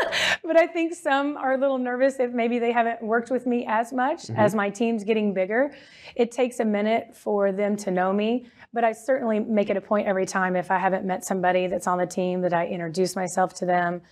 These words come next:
Speaker 1: and find something common with them. Something that I've done every year for my company at Christmas time is that every employee gets a Christmas ornament from me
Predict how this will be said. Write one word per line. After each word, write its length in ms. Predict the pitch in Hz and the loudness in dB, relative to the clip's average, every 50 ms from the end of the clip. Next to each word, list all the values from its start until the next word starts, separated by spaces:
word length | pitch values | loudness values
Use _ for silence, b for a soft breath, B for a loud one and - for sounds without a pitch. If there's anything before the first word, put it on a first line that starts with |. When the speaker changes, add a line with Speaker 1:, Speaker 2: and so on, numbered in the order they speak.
| b b b b b b b b b | b b b b b b b b b
Speaker 1:
and 420 | - 190 185 180 180 180 175 175 180 - - - - 208 | -4 -2 0 2 2 0 0 -2 -6 -8 -14 -20 -18 -12
find 400 | - - 196 190 190 190 196 190 | -8 -4 -2 0 0 0 -2 -2
something 400 | - - 190 185 180 185 185 180 | -2 -2 -2 0 0 0 -2 -2
common 380 | - - 180 170 175 175 175 | 0 0 0 2 2 2 0
with 160 | 175 175 175 | -2 -2 -2
them. 320 | 180 175 170 170 170 170 170 b b b b b | -2 -2 0 -2 -2 -6 -10 b b b b b
Something 420 | - - 269 262 269 277 277 269 262 | -8 -4 -2 0 0 0 0 0 0
that 80 | 240 226 | 0 0
I've 160 | 214 208 202 | 0 0 0
done 200 | 196 208 196 202 208 | 0 0 0 0 -2
every 380 | 208 202 202 196 208 202 196 190 | -2 -2 0 2 2 0 0 0
year 480 | 190 190 185 185 180 180 180 180 180 _ _ _ _ _ | -2 0 0 0 0 0 -2 -4 -6 _ _ _ _ _
for 240 | _ - - 202 190 | _ -2 0 2 2
my 160 | 190 185 185 | 2 2 0
company 420 | 185 - 202 185 185 190 190 185 180 | 0 0 -2 0 0 2 2 2 2
at 100 | 180 - | 0 0
Christmas 360 | - 202 190 - 202 202 202 | -2 -2 0 0 -2 -4 -2
time 460 | 208 220 208 208 208 214 220 214 B B B B B - | 0 2 2 2 2 0 -2 -4 B B B B B -2
is 280 | - 202 190 190 185 185 | 2 2 2 2 0 -2
that 400 | 185 190 185 180 185 185 - - _ _ _ _ - | -2 0 2 2 0 -2 -4 -10 _ _ _ _ 0
every 400 | 214 208 202 208 214 214 214 - - _ _ _ | 2 2 4 4 0 0 -2 -6 -16 _ _ _
employee 640 | - 202 190 185 - 208 190 190 190 196 190 190 190 | -4 -2 -2 -2 0 0 2 2 2 2 0 0 -2
gets 400 | 180 190 185 185 190 - - - - - - | 0 0 0 0 0 -4 -14 -16 -14 -10 -8
a 80 | 202 | -6
Christmas 420 | - - 202 190 196 - 202 202 - | 0 2 2 2 2 0 -2 -2 -2
ornament 460 | - 220 202 208 208 214 220 226 220 - _ _ _ | -2 0 2 2 2 0 0 -2 -6 -10 _ _ _
from 320 | _ - - 208 208 208 214 | _ -2 0 0 2 2 2
me 240 | 226 254 311 330 | 0 0 -2 -2